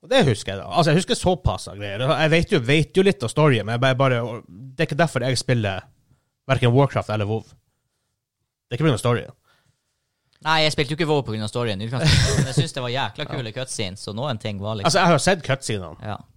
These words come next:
Speaker 1: Selvfølgelig. Men det er mer på grunn av at er det Blizzard som lager en cuts-, eh,
Speaker 2: Ja.
Speaker 1: som lager en C-, en, en C G cutscene, jeg må se det her.
Speaker 2: Ja.
Speaker 1: Mer det enn noe annet.
Speaker 2: Men, eh, d-, der også har det jo blitt litt wonky etter hvert med, «Ah,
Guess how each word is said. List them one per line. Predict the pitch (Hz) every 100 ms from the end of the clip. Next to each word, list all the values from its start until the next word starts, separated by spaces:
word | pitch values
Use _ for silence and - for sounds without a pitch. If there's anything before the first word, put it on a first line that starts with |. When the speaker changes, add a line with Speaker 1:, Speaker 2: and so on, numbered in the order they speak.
| _ _ 110
Speaker 1:
Selvfølgelig. | 135 120 120
Men | 175
det | 190
er | 180
mer | 170
på | 143
grunn | 117
av |
at | - - -
er | 147
det | 123 117
Blizzard | 135 - 107
som | 110
lager | 107
en | 139
cuts-, | 131 -
eh, | 117
Speaker 2:
Ja. | 117
Speaker 1:
som | 131
lager | 131 123 113
en |
C-, | - 135 127
en, | 127 117 117 _ _
en | - 123
C | 135
G | 120
cutscene, | 131 - 107
jeg | 107
må |
se | 123 107
det | 101
her. | -
Speaker 2:
Ja. | 120 110 - - - -
Speaker 1:
Mer | 147 135
det | 120
enn | 101
noe | 104 104
annet. | 98 - _ _ _ _ _ _
Speaker 2:
Men, | 127 127 123
eh, | 120 120
d-, | 120
der | 127 135
også | 123 - 98
har | 104
det |
jo | 104
blitt | 107 101
litt | 107
wonky | 113 - 90
etter | -
hvert | 101 101 -
med, | 101 95 90 -
«Ah, | - 143 135 135